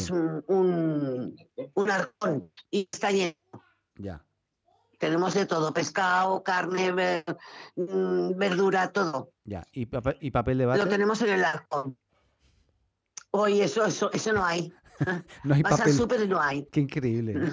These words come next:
Speaker 1: <laughs>
Speaker 2: Yo todavía
Speaker 1: No,
Speaker 2: no
Speaker 1: no, no hay nunca, ni leche, ni leche desna-, medio desnatada, o sea, a-, semidesnatada tampoco.
Speaker 2: Nah.
Speaker 1: O entera o desnatada total.
Speaker 2: Qué
Speaker 1: Luego
Speaker 2: genial.
Speaker 1: alcohol, no hay, no hay.
Speaker 2: Tampoco.
Speaker 1: Vayas a la hora que vayas, no hay alcohol.
Speaker 2: Ya.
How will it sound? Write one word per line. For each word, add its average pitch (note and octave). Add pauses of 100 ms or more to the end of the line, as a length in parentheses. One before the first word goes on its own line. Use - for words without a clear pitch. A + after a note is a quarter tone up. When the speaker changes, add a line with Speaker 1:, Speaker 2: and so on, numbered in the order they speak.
Speaker 1:
<laughs> -
Speaker 2:
Yo C3+
todavía D3
Speaker 1:
No, D3+
Speaker 2:
no C#3
Speaker 1:
no, -
no G#3
hay A3
nunca, A3
ni F#3+
leche, A3 (260)
ni A#3+
leche C4+
desna-, B3+ (100)
medio A#3 (340)
desnatada, G3+
o F#3+
sea, F#3
a-, F3+ (100)
semidesnatada G3+
tampoco. E3
Speaker 2:
Nah. G2+
Speaker 1:
O A3
entera D4+ (580)
o G#3+
desnatada G3
total. D3 (280)
Speaker 2:
Qué -
Speaker 1:
Luego A3+
Speaker 2:
genial. G3
Speaker 1:
alcohol, F4 (320)
no G3+
hay, C#3 (180)
no G#3
hay. D3 (100)
Speaker 2:
Tampoco. G3
Speaker 1:
Vayas D4
a G#3
la G3
hora G3
que G3
vayas, C#3+
no G#3+
hay G#3+
alcohol. C#3 (120)
Speaker 2:
Ya. F2+